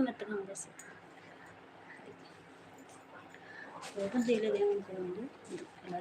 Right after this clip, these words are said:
చూపిస్తున్నాను. చాలా బాగుంది అసలు. దీనికి బ్లౌజ్ ఎలా వచ్చింది అంటే, ఇది బ్లౌజ్,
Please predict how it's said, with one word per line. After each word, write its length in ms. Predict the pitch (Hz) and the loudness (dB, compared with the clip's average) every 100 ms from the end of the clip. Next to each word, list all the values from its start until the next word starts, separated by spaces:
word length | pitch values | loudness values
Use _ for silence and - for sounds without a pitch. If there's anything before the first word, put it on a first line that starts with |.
| 185 | 0
చూపిస్తున్నాను. 580 | 190 - - 185 196 247 - - - | -2 -2 -6 -4 -2 -4 -6 -4 4
చాలా 280 | 190 - 240 | 4 6 4
బాగుంది 260 | 220 208 - - | 4 2 -2 -6
అసలు. 200 | - - - - - - - - - | -8 -10 -14 -14 -12 -12 -12 -10 2
దీనికి 260 | 214 190 185 | 4 6 6
బ్లౌజ్ 240 | 214 214 220 | 6 8 6
ఎలా 120 | 196 190 | 6 4
వచ్చింది 500 | 185 - 180 180 190 185 - | 4 -2 -2 -2 0 0 -2
అంటే, 200 | 330 196 339 208 - 480 453 - 480 - - - 480 - - - - - - - - - - | -4 -4 -2 -2 -2 -4 -8 -8 -8 -6 -10 -8 -8 -8 -14 -16 -16 -16 -14 -14 -16 -8 4
ఇది 120 | 240 - - | 4 4 8
బ్లౌజ్, 340 | 240 240 214 | 12 12 10